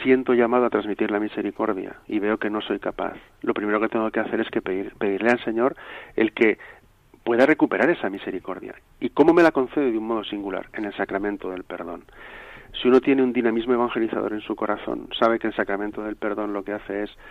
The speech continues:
llenarle plenamente para que esa misericordia, que al final va a hinchar todo nuestro interior en el buen sentido de la palabra, la podamos transmitir a los demás. Y a partir de ahí es cuando ya me va a empezar a costar menos. Porque en el fondo lo que hago es descubrir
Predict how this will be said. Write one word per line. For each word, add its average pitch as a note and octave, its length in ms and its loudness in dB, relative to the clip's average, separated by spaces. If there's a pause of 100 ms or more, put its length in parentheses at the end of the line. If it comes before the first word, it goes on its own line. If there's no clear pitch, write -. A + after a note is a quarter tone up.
(200)
llenarle A2 720 2 (320)
plenamente A2+ 720 2 (320)
para G2+ 340 2 (280)
que G#2+ 140 2
esa A2 180 -2
misericordia, A#2 760 2 (100)
que - 80 -6
al F#2+ 80 -4
final G#2+ 380 0
va A2+ 80 2
a - 20 4
hinchar A2+ 600 0
todo G2+ 260 -4
nuestro A2 360 -4
interior B2 480 0
en A2 80 2
el G#2 100 -2
buen B2+ 200 6
sentido B2+ 320 4
de B2 60 4
la B2 80 2
palabra, A#2+ 380 0 (380)
la G#2 120 -2
podamos - 340 -4
transmitir G2 400 -6
a F#2+ 60 -6
los F2+ 140 -10
demás. F2 280 -16 (100)
Y - 80 -6
a A2 60 -2
partir C#3 320 0
de E3 80 4
ahí D#3+ 140 2
es E3+ 100 2
cuando A2+ 240 0
ya G#2+ 140 -2
me D3 100 0
va C3+ 80 0
a C#3 40 -2
empezar B2 280 -6
a G#2 80 0
costar G2 340 -8
menos. G2 400 -6 (520)
Porque A2+ 180 -2
en A2 60 2
el G#2+ 60 -2
fondo D3 240 2
lo C#3+ 100 2
que C#3 80 -2
hago C3+ 140 2
es D3 60 0
descubrir C3 500 0